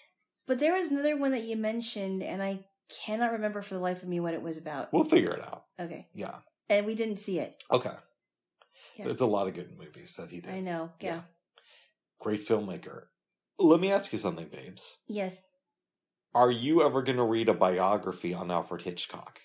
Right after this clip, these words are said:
Speaker 2: Now that you've seen a lot of his
Speaker 1: Um,
Speaker 2: movies.
Speaker 1: possibly. I mean, I think he's really funny.
Speaker 2: Mm-hmm.
Speaker 1: Um, I think he's very creative. I don't know. Maybe.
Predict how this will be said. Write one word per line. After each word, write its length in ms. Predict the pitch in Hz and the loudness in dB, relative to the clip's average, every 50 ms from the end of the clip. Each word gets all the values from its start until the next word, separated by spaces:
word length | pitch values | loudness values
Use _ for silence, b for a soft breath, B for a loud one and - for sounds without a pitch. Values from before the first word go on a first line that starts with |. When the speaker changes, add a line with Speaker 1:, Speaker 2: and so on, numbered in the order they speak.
| _ _ _ - | _ _ _ 2
Speaker 2:
Now 160 | 107 117 117 | 4 4 6
that 100 | 113 120 | 6 4
you've 140 | 110 107 - | 2 0 0
seen 160 | - 110 95 | 0 0 -2
a 60 | 92 | -2
lot 280 | 87 85 87 92 87 - | -4 -4 -4 -4 -4 -2
of 60 | 277 | -2
his 140 | 320 339 339 | 0 2 2
Speaker 1:
Um, 360 | 330 330 330 - 330 - 330 | 2 4 4 4 4 4 4
Speaker 2:
movies. 220 | 339 339 330 269 - - _ _ _ | 2 2 0 -2 -6 -12 _ _ _
Speaker 1:
possibly. 800 | - - 240 269 349 392 - - 285 247 214 208 202 196 208 208 | -6 -2 2 2 2 2 0 -2 -2 -2 -2 -2 -2 0 2 0
I 60 | 208 | 0
mean, 160 | 214 220 220 | 0 0 -2
I 80 | 214 220 | -2 -2
think 260 | 220 - 285 294 285 | -2 -4 -4 -4 -2
he's 260 | - 262 240 220 208 | -2 -2 -2 -2 -2
really 540 | 196 190 180 185 208 233 254 254 254 240 220 | -6 -8 -8 -4 -2 0 2 2 2 0 -2
funny. 600 | 202 - - 196 185 185 180 180 180 185 185 - - | -2 -4 -4 -2 -2 0 0 -2 -2 -4 -6 -8 -8
Speaker 2:
Mm-hmm. 680 | - 113 120 120 190 - _ _ _ _ _ _ - 196 | -6 -4 -4 -6 -6 -10 _ _ _ _ _ _ -4 -2
Speaker 1:
Um, 480 | 196 202 202 196 196 190 190 190 - - | 0 0 0 0 0 -2 -2 -4 -2 -4
I 80 | 196 | -4
think 240 | 208 - 233 240 233 | -2 0 -2 -2 -2
he's 180 | 233 208 185 180 | -2 -6 -6 -6
very 320 | 175 180 190 208 226 220 | -2 0 2 2 2 0
creative. 720 | 214 - - 190 180 165 165 170 170 170 165 165 170 175 - _ _ _ _ _ _ _ _ _ _ _ _ _ _ _ _ - | -2 -4 -6 -4 -2 -2 0 -2 -2 -4 -4 -6 -8 -10 -18 _ _ _ _ _ _ _ _ _ _ _ _ _ _ _ _ -2
I 100 | 226 285 | 2 2
don't 140 | 339 349 | 4 4
know. 280 | 359 359 311 214 180 180 - - | 6 4 4 4 2 -2 -6 -2
Maybe. 460 | 233 233 269 269 233 180 170 - - | 0 2 2 2 2 -2 -2 -6 -12